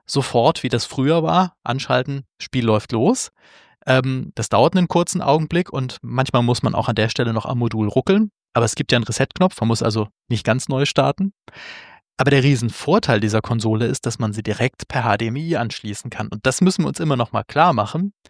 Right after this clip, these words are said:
Der alte zweitausendsechshundert, der hat keinen H D M I-Ausgang. Und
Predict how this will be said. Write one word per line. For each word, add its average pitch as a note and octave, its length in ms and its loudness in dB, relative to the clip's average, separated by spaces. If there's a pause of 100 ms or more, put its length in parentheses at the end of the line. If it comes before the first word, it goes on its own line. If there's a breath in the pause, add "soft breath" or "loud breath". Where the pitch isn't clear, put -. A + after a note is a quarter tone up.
(400 soft breath)
Der - 100 0
alte A#2+ 240 0
zweitausendsechshundert, B2+ 1200 0 (360)
der G#2+ 80 -4
hat A2 140 -8
keinen C3 260 0
H D3 120 2
D D#3 60 4
M E3 80 2
I-Ausgang. A#2+ 640 -4 (580 soft breath)
Und C3+ 300 -2